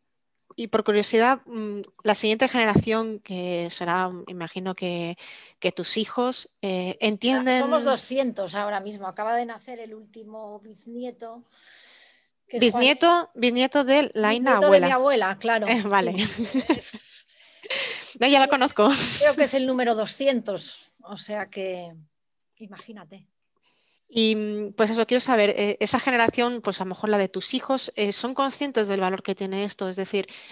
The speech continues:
Speaker 1: ¿están concienciados o lo ven como algo normal? Eh, es, mm, ¿cómo, cómo se vive
Speaker 2: No,
Speaker 1: eso?
Speaker 2: justo, justo mis hijos que nacieron en Meres, quiero decir,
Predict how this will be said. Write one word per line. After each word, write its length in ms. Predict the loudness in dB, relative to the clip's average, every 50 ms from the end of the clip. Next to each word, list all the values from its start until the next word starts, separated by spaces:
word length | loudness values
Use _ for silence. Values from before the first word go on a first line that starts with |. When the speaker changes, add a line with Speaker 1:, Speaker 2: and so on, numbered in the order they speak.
| -6
Speaker 1:
¿están 720 | -6 -6 -2 0 2 2 2 2 0 -2 -4 -4 -6 -6
concienciados 720 | -2 -2 -2 -2 -2 -6 -2 0 2 4 4 2 2 0 0
o 60 | 2
lo 80 | 2 2
ven 140 | 2 0 -2
como 240 | -2 -4 0 2 2
algo 220 | 2 2 2 0
normal? 680 | 0 0 0 0 2 2 4 4 4 4 2 0 0 -2 -2
Eh, 500 | 0 0 0 0 0 0 0 0 -2 -4 -6 -10 _ _ _ -20 -20 _ _ _ _
es, 320 | -4 -2 -2 -2 -2 -4 -4
mm, 320 | -4 -6 -6 -6 -8 -10 -10 -6
¿cómo, 320 | -4 0 2 2 2 2 0
cómo 200 | -2 -2 -2 0
se 140 | 2 2
vive 200 | 4 4 4 4 2
Speaker 2:
No, 40 | 2
Speaker 1:
eso? 240 | 0 -2 -4 -6
Speaker 2:
justo, 260 | -10 -10 -6 -8 -8 -6
justo 360 | -8 -12 -12 -10 -8 -8 -8
mis 180 | -8 -8 -8
hijos 300 | -8 -8 -6 -6 -8 -8
que 80 | -8 -8
nacieron 360 | -10 -8 -6 -6 -6 -6 -6
en 140 | -8 -10 -8
Meres, 480 | -8 -8 -6 -6 -8 -8 -10 -12 -14 -10
quiero 180 | -10 -8 -8 -8
decir, 400 | -10 -10 -14 -16 -16 -16 -18